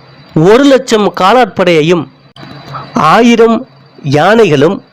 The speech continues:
முப்பது சிறப்பாக அமைக்கப்பட்டு அரண் செய்யப்பட்ட நகரங்களும் இருந்ததாக தெரிகிறது. சாலி வாகனனின் நிஜ பெயர் சதகர்ணி. இன்றைய ஆந்திர, ஒரிசா,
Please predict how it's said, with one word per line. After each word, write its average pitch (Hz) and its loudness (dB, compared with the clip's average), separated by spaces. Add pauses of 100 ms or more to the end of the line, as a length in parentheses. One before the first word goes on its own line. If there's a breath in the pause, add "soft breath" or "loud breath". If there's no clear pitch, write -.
(500 loud breath)
முப்பது 226 0
சிறப்பாக 233 0
அமைக்கப்பட்டு 208 -2 (300)
அரண் 196 0
செய்யப்பட்ட 185 -2
நகரங்களும் 156 0 (160)
இருந்ததாக 160 0
தெரிகிறது. 151 -4 (540 loud breath)
சாலி 240 -2 (140)
வாகனனின் 185 0
நிஜ 147 -2
பெயர் 147 -4 (560 soft breath)
சதகர்ணி. 180 -2 (480 loud breath)
இன்றைய 226 0
ஆந்திர, 208 0
ஒரிசா, 190 0